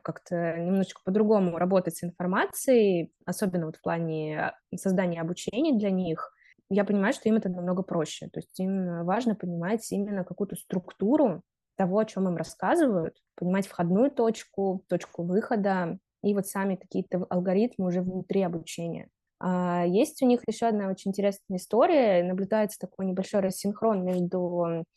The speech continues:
скажем так, э, линейными ребятами, руководителями. Линейные ребята уверены, что им нужно всегда качать харды, больше языков программирования, больше инструментов, больше, больше, больше. А руководители уже начинают видеть ценность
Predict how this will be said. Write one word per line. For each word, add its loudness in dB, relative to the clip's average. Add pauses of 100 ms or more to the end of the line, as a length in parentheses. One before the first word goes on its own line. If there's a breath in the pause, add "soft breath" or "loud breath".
(120)
скажем -2
так, -10
э, -6
линейными 2
ребятами, 0
руководителями. -2
Линейные 2
ребята 0
уверены, 2
что -10
им -2
нужно -4
всегда -2
качать -6
харды, 4 (440 soft breath)
больше 2
языков 0
программирования, 2
больше -6
инструментов, -4
больше, -4
больше, -8
больше. -2 (380 soft breath)
А 0
руководители 2
уже 4
начинают -4
видеть 0
ценность -4